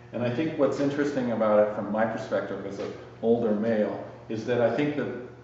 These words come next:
me-, men have not dealt with sexuality in their own work. I think that this photograph here in the beginning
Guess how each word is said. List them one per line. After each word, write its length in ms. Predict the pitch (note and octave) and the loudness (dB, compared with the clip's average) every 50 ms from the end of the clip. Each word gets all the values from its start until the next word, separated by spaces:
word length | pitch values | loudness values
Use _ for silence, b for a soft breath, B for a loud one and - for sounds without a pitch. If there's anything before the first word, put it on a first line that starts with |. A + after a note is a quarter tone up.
| B2 | -8
me-, 360 | A#2+ A#2+ B2+ C3 C3 C3 B2+ | -2 0 2 2 2 0 0
men 240 | B2 A#2+ C3 C#3+ C#3 | 0 4 8 8 8
have 340 | C3 B2 A#2+ - - G#2+ A2+ | 8 6 4 2 0 -2 0
not 720 | A#2 A#2 A#2+ A#2+ - - - - - - - - - - | 2 2 2 2 0 -2 -6 -8 -10 -14 -16 -18 -10 -2
dealt 240 | - B2 A#2+ A2+ - | 0 2 2 2 2
with 120 | A2 - - | 0 -2 -2
sexuality 680 | A#2+ A2+ A2 - A2 G#2 G#2+ G#2+ G#2+ G#2+ G#2 G#2+ G#2 | -2 -4 -4 -4 -4 -6 -4 -2 -2 -2 -2 -2 -4
in 60 | G#2 | -4
their 160 | G#2 G#2+ G#2 G#2 | -4 -6 -6 -6
own 180 | G2+ G2+ G2 | -6 -6 -4
work. 380 | G2+ G2 F2+ - - - - - - | -4 -2 -4 -4 -6 -10 -12 -10 -6
I 100 | - A2+ | -4 -2
think 220 | B2 C3 A#2 A2+ | 0 -2 0 0
that 240 | - - - - - | 0 -2 -2 -2 0
this 220 | C#3 C#3+ C#3+ C#3+ - | 4 4 4 6 6
photograph 440 | D#3 - - B2 A#2+ A#2 - - | 4 4 4 6 4 4 4 4
here 200 | - B2 A#2+ A2 | 2 0 0 -2
in 120 | - - - | -2 -2 -4
the 40 | - | -6
beginning 440 | - B2+ C3 C3 A#2+ G#2+ G#2+ - | -6 -4 -2 -2 -2 -2 -2 -4